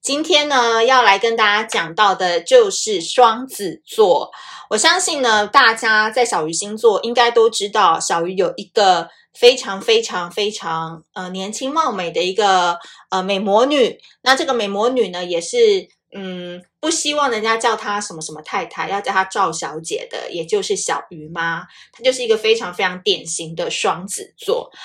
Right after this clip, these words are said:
那我觉得其实小鱼星座在探讨风象星座的时候，我们大部分都会着重在比如说水瓶座的独立性啊，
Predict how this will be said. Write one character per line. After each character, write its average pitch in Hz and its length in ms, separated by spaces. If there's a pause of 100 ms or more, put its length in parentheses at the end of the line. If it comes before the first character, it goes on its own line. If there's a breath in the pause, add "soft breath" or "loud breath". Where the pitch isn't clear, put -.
(260 loud breath)
那 440 200
我 240 140
觉 277 180
得 359 80
其 269 160
实 247 140
小 202 180
鱼 190 60
星 247 180
座 269 120
在 277 120
探 277 220
讨 226 140
风 220 200
象 233 240
星 202 220
座 202 160
的 165 100
时 - 120
候， 196 80
我 190 40
们 165 100
大 233 140
部 269 120
分 240 180
都 233 100
会 226 200
着 175 240
重 208 260
在 196 200
比 185 120
如 202 80
说 233 80
水 175 140
瓶 180 180
座 226 120
的 196 80
独 185 220
立 226 180
性 220 320
啊， 185 280